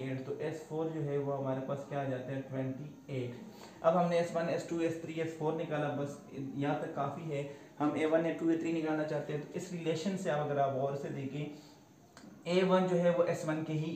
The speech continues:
equal है, ठीक है। तो ए वन की value क्या आ जाएगी, वन, ठीक है। ए टू जो है, अगर आप इधर, इधर टू put करूँगा तो एस टू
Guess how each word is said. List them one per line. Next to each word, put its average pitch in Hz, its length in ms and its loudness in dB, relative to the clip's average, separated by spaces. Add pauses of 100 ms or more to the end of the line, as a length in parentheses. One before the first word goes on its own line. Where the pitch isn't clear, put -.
equal 127 220 -2
है, 131 120 -4
ठीक - 200 -10
है। 165 120 -8 (320)
तो - 80 -6
ए 180 160 0
वन 180 240 2
की 175 60 -4
value 156 220 -4
क्या 147 120 2
आ - 40 4
जाएगी, 131 360 0
वन, 127 240 -2 (720)
ठीक 139 120 -8
है। 131 140 -4 (380)
ए 180 160 6 (120)
टू 196 120 -2
जो 175 140 2
है, 170 200 2 (400)
अगर 156 180 2
आप 165 220 2
इधर, 151 120 -2
इधर 160 200 -4
टू 180 160 -8
put 175 220 -8
करूँगा 165 280 0
तो - 180 -4
एस - 260 -2
टू 160 220 -6